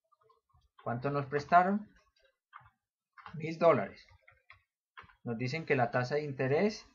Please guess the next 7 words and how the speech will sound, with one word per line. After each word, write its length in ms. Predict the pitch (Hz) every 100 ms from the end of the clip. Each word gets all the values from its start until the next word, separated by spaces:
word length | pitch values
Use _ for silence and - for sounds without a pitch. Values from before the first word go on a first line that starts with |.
| _ _ _
es 160 | - 131
efectiva 540 | 139 135 131 135 131 135
mensual 560 | 143 139 175 127 - _ _ _ _ _ _ _ _ _ _ _ _ _ -
del 540 | 127 139 151 165 143
dos 180 | 123 123
por 180 | - 143
ciento. 460 | 165 139 104 -